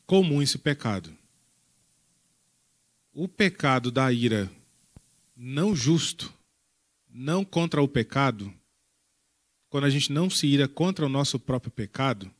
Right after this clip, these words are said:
ele não pode ser normal. Irmãs, não é normal eu ficar doente, eu deixar o meu corpo doente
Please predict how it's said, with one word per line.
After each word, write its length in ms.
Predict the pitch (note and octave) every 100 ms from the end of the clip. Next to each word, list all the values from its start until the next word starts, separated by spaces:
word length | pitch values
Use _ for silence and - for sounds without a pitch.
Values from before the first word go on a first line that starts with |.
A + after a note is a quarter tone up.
| _ _ _ _ _ _ _
ele 160 | B2+
não 160 | C3 E3+
pode 280 | F3 D3+ -
ser 80 | D3
normal. 500 | E3 D3 A2+ G2 F#2 G2 _ _ _ _ _ _ _ _
Irmãs, 800 | C3 C3 D#3+ C#3 G#2+ - - - - _ _ _
não 280 | C3 D#3 F#3
é 80 | F#3+
normal 440 | F#3+ F#3 D3+ C3+
eu 120 | C3+ C#3
ficar 320 | C#3 - C#3
doente, 680 | D#3 D3+ C#3 D3 - D#3 _ _ _ _ _ _ _ _ _ _ _ _ _
eu 100 | C3+
deixar 280 | C#3 C#3 D3
o 40 |
meu 160 | C3+ F3+
corpo 320 | F#3 D#3 -
doente 600 | C#3+ D#3+ B2 B2+ - -